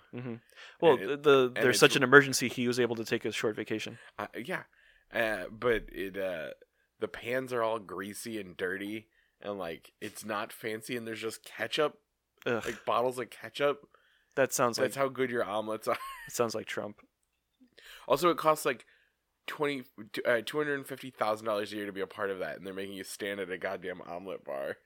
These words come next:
Speaker 1: Yep.
Speaker 2: <laughs> Uh,
Speaker 1: You wanna burn it down? Let's burn it down.
Speaker 2: Say, you can't say that on here.
Speaker 1: I sure can.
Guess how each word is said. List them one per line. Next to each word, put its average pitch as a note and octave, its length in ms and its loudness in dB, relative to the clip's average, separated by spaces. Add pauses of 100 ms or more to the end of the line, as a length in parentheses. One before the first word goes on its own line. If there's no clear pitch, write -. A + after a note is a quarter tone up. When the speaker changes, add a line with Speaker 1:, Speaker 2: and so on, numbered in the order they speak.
(160)
Speaker 1:
Yep. B2+ 140 -2 (1000)
Speaker 2:
<laughs> - 0 - (1500)
Uh, C3 640 4 (560)
Speaker 1:
You D#3 80 4
wanna D3+ 100 4
burn B2+ 180 8
it B2+ 80 0
down? A#2+ 300 4
Let's D#3+ 120 -4
burn B3+ 180 6
it C#3+ 60 0
down. G#2 320 -2 (300)
Speaker 2:
Say, A2+ 260 -2 (100)
you G#2+ 80 -14
can't C3 260 -12
say C3 180 -12
that E2 200 -8
on E2 180 -16
here. - 220 -16 (160)
Speaker 1:
I D#3+ 40 -8
sure - 180 -2
can. F#3 360 0